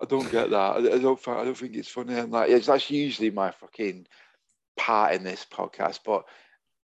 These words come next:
it was just, it's just, well, I'm, I'm almost at the end, um,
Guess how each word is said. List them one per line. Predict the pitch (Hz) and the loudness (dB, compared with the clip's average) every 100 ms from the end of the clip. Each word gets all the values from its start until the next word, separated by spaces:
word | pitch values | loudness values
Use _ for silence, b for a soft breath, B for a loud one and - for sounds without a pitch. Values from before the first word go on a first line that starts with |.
| - | 0
it | 139 | 6
was | 131 131 | 6 4
just, | 143 - | -2 -2
it's | 123 123 | -2 -2
just, | - 147 - _ - | -6 -8 -8 _ 0
well, | 90 - | 0 0
I'm, | 104 104 | -2 -2
I'm | 113 120 | 0 4
almost | 123 113 98 87 | 4 4 2 0
at | - | -4
the | 95 | 0
end, | 90 90 92 - _ - | 0 0 -10 -20 _ -4
um, | 98 95 92 85 | 0 0 -2 -8